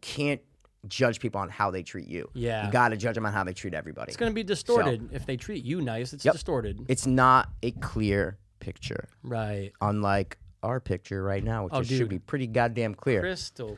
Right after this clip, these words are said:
Speaker 1: Just make sure
Speaker 2: clear.
Speaker 1: you guys hit the, uh, settings button up at the top and make sure you hit ten eighty p, 'cause when I first edited our first video, we
Speaker 2: Mm.
Speaker 1: shot it in, like, four K,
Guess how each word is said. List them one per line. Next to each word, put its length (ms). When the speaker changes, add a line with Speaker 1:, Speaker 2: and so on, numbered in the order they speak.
Speaker 1:
Just 140
make 160
sure 80
Speaker 2:
clear. 100
Speaker 1:
you 60
guys 240
hit 220
the, 300
uh, 360
settings 420
button 280
up 100
at 60
the 80
top 460
and 180
make 140
sure 140
you 60
hit 120
ten 140
eighty 180
p, 300
'cause 280
when 140
I 100
first 380
edited 340
our 100
first 320
video, 440
we 220
Speaker 2:
Mm. 20
Speaker 1:
shot 380
it 160
in, 120
like, 160
four 280
K, 420